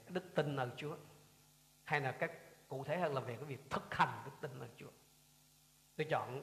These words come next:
cho ba cái điều. Thứ nhất là tin bất chấp sĩ. Sĩ ở đây là sĩ diện á, chứ không phải liêm sĩ nha. Sĩ diện á.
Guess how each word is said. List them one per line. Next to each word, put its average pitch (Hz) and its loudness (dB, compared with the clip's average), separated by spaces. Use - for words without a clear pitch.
cho 135 2
ba 131 6
cái 135 -4
điều. 113 -8
Thứ 214 2
nhất 302 2
là 147 2
tin 160 4
bất - 0
chấp 185 2
sĩ. 120 -8
Sĩ 131 -4
ở 190 0
đây 170 0
là 127 -2
sĩ 120 -8
diện 143 -6
á, 160 -6
chứ 180 2
không 139 2
phải 151 2
liêm 156 0
sĩ 120 -6
nha. 226 2
Sĩ - -8
diện 135 -10
á. - -14